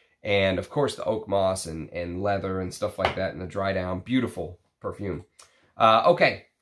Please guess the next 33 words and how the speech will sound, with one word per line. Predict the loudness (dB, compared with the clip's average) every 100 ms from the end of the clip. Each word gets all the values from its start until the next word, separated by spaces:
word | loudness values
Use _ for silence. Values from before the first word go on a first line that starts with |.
| _ 0
next | 0 0 -2
on | -2
the | -2
list, | -4 -4
we've | -6 -2
got | 0
a | 0
Bois | 2 4 4
nineteen | 2 -4 -4 -4 -4
twenty | -4 -4 -4 -4 -8
fragrance. | -6 -2 -2 -2 -10 -10 -8
And | -4 -2
a |
house | 4 4 4
I |
don't | 4 2
talk | 0 -2
about | 0 0 0
very | -2
much | 0 -2 -4
because | -14 -2 4 4 4 0 -8 _ _ _
they've | -2 -2
kind | 0 -2 0
of | -2 -2
ruined, | 2 4 4 2 -2 -2
uh, | 0 2
my | 0 -2 -4
trust | -6 -4 -4 -4 -14 -16 -8
in | -4
them. | 0 0 0 -10 -20 -20 _
They, | -8 -2 0 0 -2
uh, |
uh, | -2 -4 -4